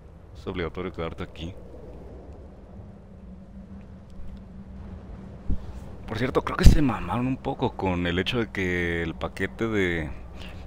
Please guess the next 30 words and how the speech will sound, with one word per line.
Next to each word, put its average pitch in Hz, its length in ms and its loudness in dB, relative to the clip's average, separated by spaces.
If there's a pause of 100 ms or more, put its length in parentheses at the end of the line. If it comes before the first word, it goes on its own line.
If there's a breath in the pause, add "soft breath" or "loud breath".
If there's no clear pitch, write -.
de - 60 0
Halloween 117 420 8
solo 113 220 4
pudieras 104 280 6
comprarlo 98 360 4
con 95 180 2
dinero 85 260 2
real. 78 300 0 (3250)
Creo - 160 -16
que - 80 -8
sí 110 140 2
se 107 140 4
pasaron 98 400 2
un 98 80 4
poquito 101 400 0
de, - 160 2 (800)
de - 80 4
lanza 87 320 8
con - 260 0
eso. 92 360 -2 (800)
Cuesta - 220 2
sesenta 92 320 12
y - 20 8
nueve 110 180 8
pesos, 92 300 4
¿verdad? 92 240 6
No, 95 260 4
no 95 140 4
es 87 120 2
mucho, 98 360 4